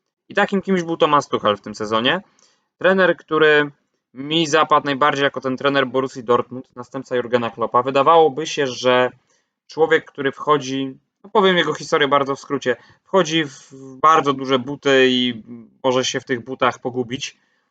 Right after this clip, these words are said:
Poradził sobie w jakiś sposób, bo Borussia może nie powtórzyła finału Ligi Mistrzów, ale zaszła chyba wtedy, pamiętam, do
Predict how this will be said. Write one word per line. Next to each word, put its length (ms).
Poradził 360
sobie 280
w 20
jakiś 240
sposób, 360
bo 120
Borussia 460
może 260
nie 260
powtórzyła 540
finału 320
Ligi 220
Mistrzów, 400
ale 280
zaszła 500
chyba 220
wtedy, 280
pamiętam, 540
do 600